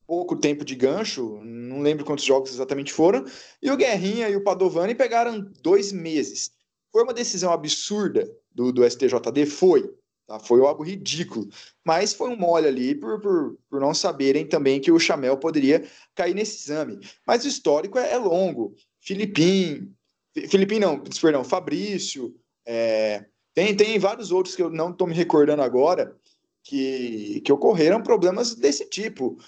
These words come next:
Vitor Lerch, no, na Unifacis, acabou pegando algo do tipo, ele tava no Mogi até dois meses atrás.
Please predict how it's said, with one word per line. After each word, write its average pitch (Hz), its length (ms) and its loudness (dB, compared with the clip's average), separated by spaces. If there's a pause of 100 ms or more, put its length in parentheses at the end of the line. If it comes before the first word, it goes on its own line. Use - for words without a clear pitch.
(160)
Vitor 185 460 2
Lerch, 190 520 0
no, 143 180 -10
na 151 140 -6
Unifacis, 175 640 -4
acabou 170 260 -2
pegando 180 280 0
algo 190 140 -6
do 190 80 -8
tipo, 196 300 0
ele 185 100 4
tava 165 160 -2
no 185 80 -8
Mogi 180 380 0
até 170 480 2 (420)
dois 160 260 0
meses 165 200 -6
atrás. 143 760 -2